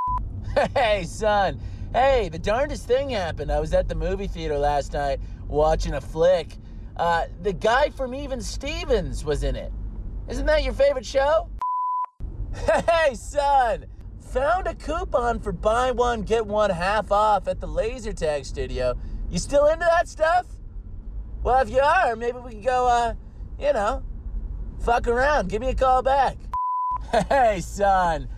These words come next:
Dad just reaching out. Uh, listen, have you seen your mother? It's been a couple weeks since she's been around the house. Uh, getting a little curious as to where she might be. Uh, if you know where she is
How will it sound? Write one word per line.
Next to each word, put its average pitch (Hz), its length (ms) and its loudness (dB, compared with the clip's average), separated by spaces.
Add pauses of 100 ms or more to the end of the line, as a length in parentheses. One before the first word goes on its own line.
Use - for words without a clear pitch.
(420)
Dad 185 520 4
just 175 280 -8
reaching 180 360 -6
out. 180 280 -2
Uh, 175 280 2
listen, 226 540 0 (340)
have 180 220 2
you 208 100 0
seen 269 400 -2
your 262 140 -2
mother? 220 420 2 (300)
It's - 220 -8
been 196 220 4
a 208 80 0
couple 202 360 0
weeks 185 260 0
since 180 220 -4
she's 170 160 -4
been 180 180 4
around 165 320 4
the 147 120 0
house. 151 440 2 (580)
Uh, - 40 -2
getting 226 300 2
a 233 40 4
little 220 240 4
curious 190 800 0
as 160 220 0
to 185 100 -2
where 175 200 0
she 175 140 -6
might 156 320 0
be. 151 340 -2 (580)
Uh, 151 280 2 (260)
if 185 240 0
you 208 120 0
know 247 280 2
where 247 220 4
she 190 280 0
is 185 680 2